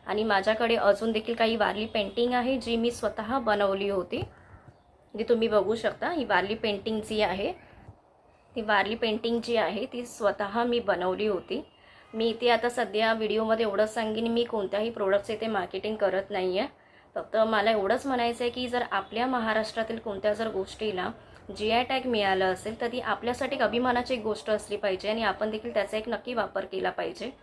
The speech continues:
तर तुम्ही प्लीज जर कुठे तुम्ही, अ, कोणत्याही जिल्ह्यात वगैरे तुम्ही राहत असाल तर तुम्ही एकदा तरी ज्या प्रोडक्टला आपल्या जीआय टॅग मिळाला आहे ते प्रोडक्ट आहे ते एकदा तरी वापरून बघा आणि त्याला मग स्वतःला,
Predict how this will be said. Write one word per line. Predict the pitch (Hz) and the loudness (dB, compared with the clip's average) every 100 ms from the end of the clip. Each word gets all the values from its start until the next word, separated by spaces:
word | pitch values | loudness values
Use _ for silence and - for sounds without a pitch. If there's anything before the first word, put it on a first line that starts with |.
| - - - - - | -20 -20 -20 -14 -6
तर | |
तुम्ही | 240 247 | -2 -2
प्लीज | 254 240 247 254 - - - - | -2 -2 -2 -2 -12 -20 -20 -10
जर | 196 220 | 0 0
कुठे | 220 233 220 240 240 | 0 -10 -2 0 0
तुम्ही, | 233 220 220 214 | -2 -6 -2 2
अ, | 190 | 2
कोणत्याही | 190 214 196 220 233 | 0 -4 -4 -2 -2
जिल्ह्यात | 226 190 196 208 | -2 0 0 0
वगैरे | 202 202 | -2 -2
तुम्ही | 208 214 | -2 0
राहत | 208 190 196 202 | 0 0 -2 -2
असाल | 190 185 220 - - - - | -2 -4 -4 -6 -20 -14 -6
तर | 226 | 0
तुम्ही | 233 | 0
एकदा | 240 208 190 226 220 | 2 0 2 4 4
तरी | 233 226 226 | 2 0 -2
ज्या | 220 214 226 | 2 4 2
प्रोडक्टला | 226 202 185 202 226 | 0 -2 0 0 0
आपल्या | 214 220 | -2 -2
जीआय | 220 208 190 | -4 0 2
टॅग | 190 208 | 2 0
मिळाला | 214 196 185 190 | 0 2 2 4
आहे | 190 202 | 2 0
ते | 220 240 | -6 -6
प्रोडक्ट | 208 185 196 196 | -2 0 0 -2
आहे | 208 214 | -4 -2
ते | 214 | -2
एकदा | 190 190 | -2 -2
तरी | 214 220 | -2 0
वापरून | 185 - 202 226 | 0 0 -4 -2
बघा | 202 175 196 - - - - | -2 -2 -6 -8 -20 -20 -12
आणि | - 214 | -2 0
त्याला | 220 214 233 | 2 4 4
मग | 247 262 | 2 0
स्वतःला, | 277 208 254 | 2 4 4